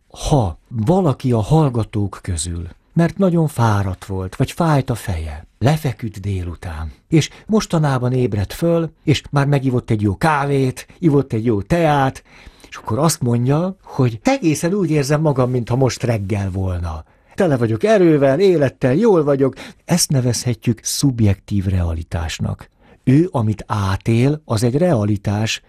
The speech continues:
hiszen annak megfelelően érzi magát, tehát az érzései egy realitást képviselnek, de kétségkívül nincsen reggel, hanem este van.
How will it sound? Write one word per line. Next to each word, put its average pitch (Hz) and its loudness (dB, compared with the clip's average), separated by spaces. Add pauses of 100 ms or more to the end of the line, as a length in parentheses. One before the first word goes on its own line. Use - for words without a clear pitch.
hiszen 151 2
annak 151 0
megfelelően 151 2
érzi 131 2
magát, 107 0
tehát 123 -4
az 127 0
érzései 131 4
egy 131 4
realitást 110 0
képviselnek, 120 0 (260)
de 131 0
kétségkívül 139 2
nincsen 147 2
reggel, 101 -2 (280)
hanem 156 0
este 92 -4
van. 82 -8